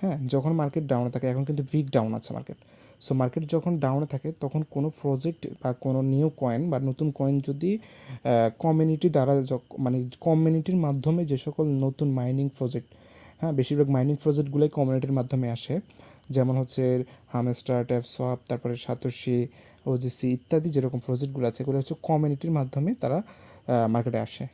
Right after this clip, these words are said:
বা যে কোনো একটা কমিউনিটি নিয়ে আসে, ঠিক আছে? So, তারা কিন্তু ফ্রিতে কয়েনগুলো কমিউনিটিদেরকে দিচ্ছে, কমিউনিটি কয়েন কালেক্ট করতেছে, মানে আমরা বা আমরা যারা কমিউনিটি আছি, মেম্বার আছি তাদের, so আমরা কিন্তু তাদের কয়েনটা মাইনিং করতেছি। সেই কয়েনগুলা হচ্ছে আমরা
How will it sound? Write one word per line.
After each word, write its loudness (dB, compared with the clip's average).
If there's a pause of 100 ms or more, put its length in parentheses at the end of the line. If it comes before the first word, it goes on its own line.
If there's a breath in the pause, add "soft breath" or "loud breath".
বা -2
যে -4
কোনো -4
একটা -4
কমিউনিটি 2
নিয়ে 0
আসে, -6
ঠিক -6
আছে? -2 (600 loud breath)
So, 2 (100)
তারা 2
কিন্তু 0
ফ্রিতে 0
কয়েনগুলো 0
কমিউনিটিদেরকে 0
দিচ্ছে, -6
কমিউনিটি -2
কয়েন 2
কালেক্ট 0
করতেছে, -4
মানে 0
আমরা -2 (520 loud breath)
বা 2
আমরা 2
যারা 2
কমিউনিটি 2
আছি, -4
মেম্বার -2
আছি -2 (140)
তাদের, -2 (400 loud breath)
so -2
আমরা 0
কিন্তু -2
তাদের 0
কয়েনটা -2
মাইনিং 0
করতেছি। -2
সেই -6
কয়েনগুলা 0
হচ্ছে -2
আমরা 0